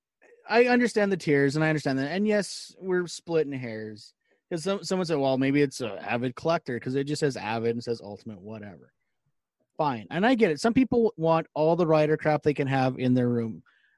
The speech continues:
Um, if you look around my office, even though you can't see, this is an audio, uh,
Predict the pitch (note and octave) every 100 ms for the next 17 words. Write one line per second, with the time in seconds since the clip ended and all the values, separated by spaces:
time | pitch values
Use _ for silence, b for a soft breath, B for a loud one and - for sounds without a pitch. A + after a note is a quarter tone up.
0 | - B2+ C3 C3+ C#3+ D3 C#3+ E3 E3 D#3+
1 | D#3+ D#3 D3+ C#3+ C#3+ D#3+ C#3+ C#3 C3+ C3+
2 | B2+ A#2 B2+ B2 B2 B2 B2+ A#2+ B2 A#2
3 | A2+ A#2 A2+ A2+ A2+ A2+ B2